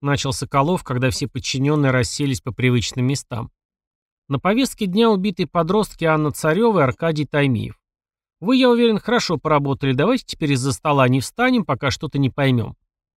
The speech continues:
Милиционеры согласно закивали, словно по команде стали перелистывать и изучать бумаги своих докладов.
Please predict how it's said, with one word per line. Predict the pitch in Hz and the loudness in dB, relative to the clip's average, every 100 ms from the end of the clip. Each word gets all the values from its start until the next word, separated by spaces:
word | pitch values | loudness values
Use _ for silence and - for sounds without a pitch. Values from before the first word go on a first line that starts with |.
| _ _ _ _ _ _ _ - | _ _ _ _ _ _ _ -4
Милиционеры | 143 143 - 147 143 127 | 0 0 0 0 2 0
согласно | 147 135 127 - 143 | -2 0 0 0 -2
закивали, | 127 - 165 220 254 185 | -4 -4 -4 -2 0 -2
словно | - 156 135 | -4 -2 -2
по | 127 | -4
команде | - 143 190 240 190 | -2 0 0 0 -2
стали | - 143 127 | -4 -2 -2
перелистывать | 139 131 156 220 - 143 139 | 0 0 0 -2 -6 -6 -2
и | |
изучать | 127 - 190 170 | -2 -2 -2 -2
бумаги | 143 127 135 135 | 0 2 2 -2
своих | - 131 117 | -2 0 0
докладов. | 127 151 135 110 127 | 0 0 0 -2 -6